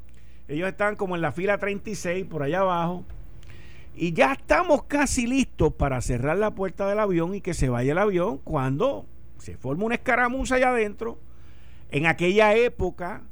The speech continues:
siempre estaba la policía estatal presente en los gates y en, y en la terminal todo el tiempo,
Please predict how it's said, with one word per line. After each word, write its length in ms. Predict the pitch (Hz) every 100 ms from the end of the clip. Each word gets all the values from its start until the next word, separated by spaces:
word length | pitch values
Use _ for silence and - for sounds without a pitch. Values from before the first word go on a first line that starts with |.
| -
siempre 640 | - - 185 226 190 202
estaba 400 | 196 - 196 208
la 120 | 208 151
policía 440 | 151 139 - 185
estatal 480 | 185 170 156 180 196
presente 640 | 160 139 - 185 185 165
en 100 | 147
los 160 | 127 101
gates 800 | 135 151 156 156 151 147 - 117
y 80 |
en, 160 | 110 90 - - - -
y 80 | 113
en 120 | 127
la 180 | 139 131
terminal 680 | 156 160 185 175 151 160 - - -
todo 260 | 151 185
el 80 | 175
tiempo, 600 | - 131 120 - 240 277